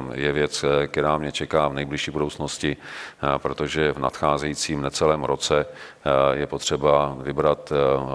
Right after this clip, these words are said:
osm ústavních soudců a, a v nejbližším období tři.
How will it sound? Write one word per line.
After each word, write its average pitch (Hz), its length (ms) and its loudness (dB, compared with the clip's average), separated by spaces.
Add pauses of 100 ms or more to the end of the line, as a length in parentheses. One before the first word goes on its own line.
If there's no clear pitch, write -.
(160)
osm 69 500 -6
ústavních 73 480 -4
soudců 71 520 0
a, 62 220 0
a 65 200 2
v 67 60 -2
nejbližším 71 400 -4
období 73 340 -4
tři. 67 320 -2